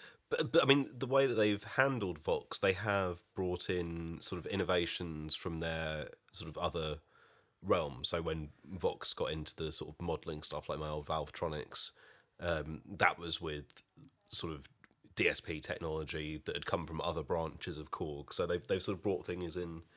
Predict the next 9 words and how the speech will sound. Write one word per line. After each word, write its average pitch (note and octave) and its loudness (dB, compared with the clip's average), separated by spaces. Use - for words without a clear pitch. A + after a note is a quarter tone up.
there, F2 4
and E2 0
obviously E2 -2
they've E2 -2
got F#2 0
economies D#2+ 0
of E2+ -4
scale E2 2
with E2 -2